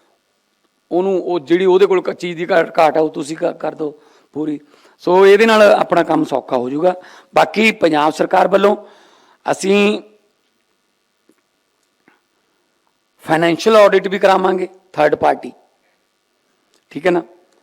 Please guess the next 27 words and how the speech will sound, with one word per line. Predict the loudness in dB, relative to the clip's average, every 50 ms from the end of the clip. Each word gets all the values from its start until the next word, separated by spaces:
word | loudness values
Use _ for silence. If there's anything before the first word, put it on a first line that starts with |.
| _ _ _ _ _ -2
ਤੇ | 0 2 4 4 2 2 0 -4 -12 -20 _ _ _ _ _ _ _ _ _ _ _ _ _ _ _ _ _ -2
ਏ | 0 2 4 4
ਆਈ | 6 6 4 4
ਨਾਲ | 4 2 2 2
ਅਸੀਂ | 2 0 -2
ਸਰਵੇ | -2 0 0 0 2 2 0
ਕਰਵਾਇਆ, | 2 2 0 0 0 -2 -4 -4 -8 -12 _ _ _ _ _ _ _ _ _ _
ਤੁਹਾਨੂੰ | _ -10 -8 -6
ਗੱਲ | -6 -6 -6
ਦੱਸਦਾ | -8 -10 -12 -12
ਮੈਂ। | -14 -14 -14 -16 _ _ _ _ _ _ _ _ _ _ _ _ _ _ _ _ _ _ _ _ _ _ _ _ _ _ _ _ -2
ਪਹਿਲਾਂ | -2 0 2
ਤਾਂ | 2 2
ਅਸੀਂ | 2 2 2
ਮੈਨੂਅਲ | 2 2 2 2 2 2 2 2
ਕਰਵਾ | 2 2 2 2 2
ਲਿਆ | 2 2 0
ਵੀ | 0 -2
ਕਿੰਨੀਆਂ | -4 -4 -4 -4 -4 -4 -2 0 0 0
ਸੜਕਾਂ | 2 0 0 0 -2 -2 -4 -4 -4 -6 -10 _ _ _ _ _ _ _ _ _ _ _ _ _ _ _ _
ਪੰਜਾਬ | -8 -4 -2 0 0 0 -2
'ਚ | -4 -4 -4 -4 -4 -4 -6 -12 -20 _ _ _ _ _ _ _ _ _ _ _ _ _ _ _ _ _ _ _ _ _
ਜਿਹੜੀਆਂ | -6 -4 -2 0 0 0 0 -2 -2
ਰਿਪੇਅਰ | -2 -2 0 2 2 2 2
ਹੋਣ | 2 0 -4 -4
ਵਾਲੀਆਂ | -6 -6 -8 -12 -12
ਨੇ। | -16